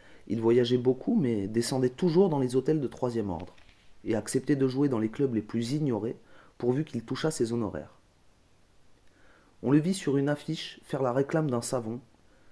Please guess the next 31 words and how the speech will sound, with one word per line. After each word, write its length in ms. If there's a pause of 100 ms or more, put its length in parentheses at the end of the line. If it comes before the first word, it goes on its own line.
(240)
et, 260 (220)
sans 220
se 120
soucier 380
des 120
moqueries 360
de 100
ses 160
concurrents 460
qui 140
le 60
savaient 360
incapable 560
d'écrire 360
trois 200
phrases 260
correctement, 640 (600)
il 140
vendit 300
sa 140
signature 560
à 40
un 160
éditeur 560 (480)
qui 120
publiait 460
une 120
philosophie 580
du 140
jeu 120
d'échecs. 500